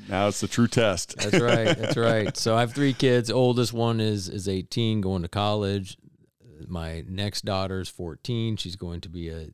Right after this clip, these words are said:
Speaker 2: a freshman in high school. And then we have a
Speaker 1: Wow.
Speaker 2: nine-year-old boy about to be ten.
Speaker 1: Yeah.
Speaker 2: So eighteen, fourteen, and almost ten. So those are my three kids.
Speaker 1: Yeah.
Speaker 2: And it's, it's just been a, a, a fun ride as far as who I am from a work standpoint. I, I was a corporate guy.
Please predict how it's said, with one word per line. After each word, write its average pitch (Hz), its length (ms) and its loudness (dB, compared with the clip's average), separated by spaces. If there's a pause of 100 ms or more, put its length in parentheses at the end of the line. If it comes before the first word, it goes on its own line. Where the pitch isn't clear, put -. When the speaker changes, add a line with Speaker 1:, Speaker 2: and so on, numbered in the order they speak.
Speaker 2:
a 80 140 -18
freshman 98 460 -6
in - 40 -12
high 110 180 -2
school. 127 300 -2
And 120 100 0
then 123 180 0
we 120 100 0
have 113 180 -2
a 107 220 0
Speaker 1:
Wow. 92 160 -4
Speaker 2:
nine-year-old 113 520 -2
boy 104 200 -2
about 95 240 -4
to - 80 -16
be 87 80 -8
ten. 85 400 -8 (120)
Speaker 1:
Yeah. 95 300 0
Speaker 2:
So 101 240 0
eighteen, 143 460 -2
fourteen, 120 500 -4
and 104 180 -8
almost 104 440 -8
ten. 135 320 -2
So 117 140 -4
those 104 120 -2
are 95 40 -8
my 95 120 -6
three 101 240 -6
kids. 123 500 -2
Speaker 1:
Yeah. 95 300 -2 (360)
Speaker 2:
And 85 640 -8 (120)
it's, 98 200 -8
it's 98 360 -6
just 101 160 -10
been 101 120 -6
a, 90 200 -6
a, 95 320 -10
a 87 40 -10
fun 107 380 -4
ride 104 540 -4 (120)
as 95 200 -12
far 104 280 -4
as 90 120 -8
who 113 180 -4
I 98 140 -2
am 98 160 -6
from 95 140 -12
a - 20 -10
work 95 280 -8
standpoint. 98 600 -8
I, 92 80 -10
I 135 120 -6
was 160 100 0
a 175 40 -2
corporate 170 380 -2
guy. 82 280 -8